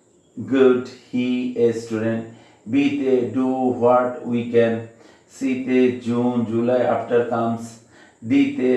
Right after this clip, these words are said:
playing, flies a, flies a file। এখানে রিঅ্যারেঞ্জে আমার কি আছে? এক, দুই, তিন, চার মোট চারটি বাক্য রয়েছে এবং বাক্যে যে ওয়ার্ডগুলো আছে সেগুলো আমার কি আছে? উলটপালট করে দেওয়া আছে।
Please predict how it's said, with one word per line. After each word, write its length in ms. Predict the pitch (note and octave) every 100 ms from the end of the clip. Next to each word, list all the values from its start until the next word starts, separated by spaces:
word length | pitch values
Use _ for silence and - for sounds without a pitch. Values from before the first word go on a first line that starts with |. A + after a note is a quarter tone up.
| A#2+ -
playing, 440 | B2+ B2 B2 A#2+ A#2+ A#2+ - _ _ _ _ _ _ _ -
flies 440 | B2 A#2+ A#2+ A#2 - - B2
a, 20 | A#2 C#3 - - - _ _ -
flies 360 | B2+ B2 B2 - A#2 A#2
a 20 | B2 -
file। 300 | A#2+ - - - _ _ _ _ -
এখানে 220 | - F#3+ E3 A#2
রিঅ্যারেঞ্জে 640 | - F#4+ - - - A#2+ - - -
আমার 160 | A2+ B2 B2
কি 80 | C3+
আছে? 160 | C3+ F3 - - - _ _ _ - C3
এক, 80 | B2+ A2+
দুই, 120 | B2 B2+
তিন, 140 | A#2+ A2
চার 120 | A#2+ A2+
মোট 120 | B2 -
চারটি 240 | - - E3
বাক্য 160 | C#3+ D3+ D3+
রয়েছে 220 | D#3 D#3+ G3+ - - - -
এবং 120 | C#4 C4
বাক্যে 240 | D3+ - F#3+ D#3
যে 60 | C#3+
ওয়ার্ডগুলো 420 | A2+ D3+ E3+ E3+ A#2+
আছে 140 | A#2+ F3 F3
সেগুলো 260 | D3+ D#3 E3
আমার 140 | D3+ D3
কি 60 | D#3+ D#3+
আছে? 120 | F#3+ E3+
উলটপালট 420 | B2+ - A#2 A2+
করে 140 | A2+ A2
দেওয়া 140 | - -
আছে। 100 | -